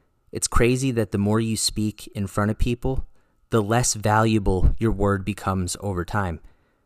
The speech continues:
Less is more is a cliche for a reason. It earned its way into the Hall of Fame of cliches because it's very true. I have found this specifically with working with younger people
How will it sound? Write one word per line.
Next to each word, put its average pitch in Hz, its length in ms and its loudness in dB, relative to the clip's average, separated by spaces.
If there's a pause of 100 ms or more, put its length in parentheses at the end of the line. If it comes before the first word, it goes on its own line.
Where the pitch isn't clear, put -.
(200)
Less 107 360 -2
is 104 140 -2
more 110 420 0 (600)
is 107 120 -2
a 104 60 -2
cliche 104 560 -2
for 92 260 -2
a 85 40 -2
reason. 87 460 -4 (320)
It 123 200 -4
earned 107 440 0 (120)
its - 180 -4
way 92 260 0
into 92 720 -4
the 92 100 -4
Hall 98 240 2
of 95 80 -4
Fame 92 280 -4
of 87 100 -8
cliches 90 640 -6 (440)
because 101 240 -2
it's 87 100 -6
very 104 240 0
true. 95 340 -2 (1000)
I 120 80 0
have 127 100 0
found 123 340 2
this 135 320 -4 (440)
specifically - 1040 -2
with 104 220 -2
working 104 540 -2 (140)
with - 180 -6
younger 110 380 0
people 139 420 -2